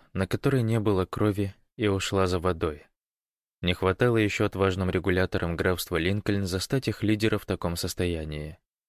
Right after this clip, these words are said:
Ошарашенного его здесь видели частенько,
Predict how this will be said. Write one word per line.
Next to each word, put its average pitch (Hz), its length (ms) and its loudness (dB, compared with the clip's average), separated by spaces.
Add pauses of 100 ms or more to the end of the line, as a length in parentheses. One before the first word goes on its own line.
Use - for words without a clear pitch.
(360)
Ошарашенного 98 760 0
его 95 280 2
здесь 90 260 -2
видели 87 360 0
частенько, 90 720 -4